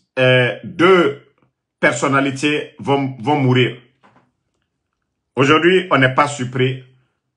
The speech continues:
de voir la mort de Sadiba, du général Sadiba, paix à son âme, de voir la mort du colonel Célestin Bilivogui. Ce sont des personnalités. Marie Belebele Nana Diera.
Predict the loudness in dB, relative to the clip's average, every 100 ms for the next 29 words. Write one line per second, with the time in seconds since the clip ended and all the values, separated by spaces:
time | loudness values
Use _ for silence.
0 | _ _ _ _ -4 -2 2 2 2 0
1 | 0 0 -2 -4 -12 _ -8 -4 -2 -2
2 | 0 0 -2 -8 _ -12 -4 -2 0 0
3 | 0 -4 0 0 0 0 0 -2 -2 -2
4 | -4 -12 _ _ _ _ -4 0 2 2
5 | 0 0 2 0 -2 -4 -4 -2 0 0
6 | -2 -14 _ -10 -2 0 0 0 -2 -2
7 | -4 -6 -8 -10 -12 -14 -12 -4 -4 -4
8 | -8 -10 -8 -8 -8 -8 -10 -14 -14 _
9 | _ -8 -2 0 0 -2 -2 -2 -2 -2
10 | -4 -6 -6 -8